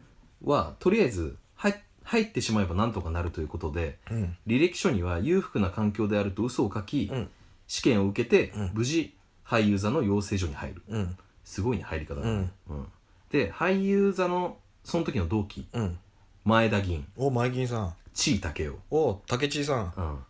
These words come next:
Speaker 1: 小野武彦。
Speaker 2: あー、踊るの、あいつか。
Speaker 1: 踊るの、踊るの。
Speaker 2: うん。
Speaker 1: あと、村井國夫。
Speaker 2: お、
Speaker 1: うん。
Speaker 2: 国村さん。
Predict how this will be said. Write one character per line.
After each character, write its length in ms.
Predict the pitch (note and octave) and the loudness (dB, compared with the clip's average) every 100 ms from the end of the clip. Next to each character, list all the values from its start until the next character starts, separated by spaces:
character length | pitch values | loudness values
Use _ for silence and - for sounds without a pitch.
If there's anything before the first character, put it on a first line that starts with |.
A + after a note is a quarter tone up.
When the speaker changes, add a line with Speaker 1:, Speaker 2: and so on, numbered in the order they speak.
| - | 0
Speaker 1:
小 120 | B2 | 4
野 160 | C#3+ C#3+ | 4 2
武 380 | C#3+ B2+ B2+ | -2 -2 0
彦。 300 | G#2 - C#2+ - _ - - - - - - _ - - | -2 -6 -12 -14 _ -20 -20 -20 -20 -20 -20 _ -16 -2
Speaker 2:
あ 600 | D#3+ F#3 A#3+ C4+ D4 F3+ | 0 0 0 2 4 6
ー、 20 | |
踊 140 | F#3+ | 4
る 80 | A#3 | 4
の、 240 | A#3 G3 - | 2 0 -2
あ 100 | D#3+ | -2
い 40 | A2+ | 2
つ 100 | A2 | 4
か。 140 | - | 4
Speaker 1:
踊 20 | |
る 80 | F#2 | 2
の、 60 | F2 | -2
踊 0 | |
る 60 | D#2 | -4
の。 80 | |
Speaker 2:
う 40 | C#2+ | -4
ん。 320 | C#3 B2 F#2 - | -4 -4 -6 -6
Speaker 1:
あ 100 | A2+ | -4
と、 100 | F2+ | 0
村 320 | G2 B2 D3 | 4 4 4
井 120 | C#3+ | 2
國 280 | - A#2+ A2+ | 0 0 2
夫。 160 | G#2+ - - | 0 -6 2
Speaker 2:
お、 300 | E3 D3 F#2+ | 4 4 2
Speaker 1:
う 60 | G2+ | -2
ん。 160 | D2+ - | -2 -6
Speaker 2:
国 160 | D#3+ | -6
村 140 | D3+ D3 | -2 -2
さ 140 | C#3+ | -2
ん。 120 | F#2+ | -2